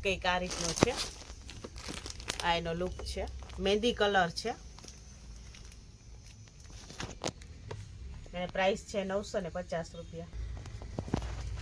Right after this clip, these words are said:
આ છે આપણે સિલ્ક બેઝ ઉપર આ રીતના સરસ હેન્ડવર્કનું કામ આપેલું છે. આખી કુર્તી છે એ ઇનરવાળી છે, આખી કુર્તી અસ્તરવાળી છે, જીમીચુ મટીરિયલમાં છે, પણ મટીરિયલ એકદમ સોફ્ટ છે સિલ્ક બેઝ ઉપર.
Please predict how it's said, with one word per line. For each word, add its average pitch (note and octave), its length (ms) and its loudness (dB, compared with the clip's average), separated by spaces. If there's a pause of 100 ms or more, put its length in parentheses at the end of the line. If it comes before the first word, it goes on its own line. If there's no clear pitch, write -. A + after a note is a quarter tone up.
(420)
આ A3 80 6
છે G#3+ 140 6
આપણે G3+ 200 10
સિલ્ક A3+ 360 0
બેઝ F#3+ 340 2
ઉપર G3+ 260 4 (340)
આ F#3 120 6
રીતના G3+ 340 4
સરસ F#3+ 380 6
હેન્ડવર્કનું F#3+ 560 6
કામ F#3+ 260 4
આપેલું F3 360 2
છે. - 260 0 (420)
આખી F#3 280 2
કુર્તી A3 460 2
છે - 160 2
એ F#3+ 300 2
ઇનરવાળી G3 680 4
છે, - 160 -4
આખી A#3 280 0
કુર્તી G3+ 340 0
અસ્તરવાળી F3 640 2
છે, C4+ 200 0
જીમીચુ A3+ 520 4
મટીરિયલમાં G3 640 2
છે, F3+ 120 0
પણ F#3 120 0
મટીરિયલ G#3+ 460 2
એકદમ G#3+ 320 0
સોફ્ટ - 460 0
છે A3+ 260 0
સિલ્ક A3+ 340 0
બેઝ F#3 340 0
ઉપર. G#3+ 280 0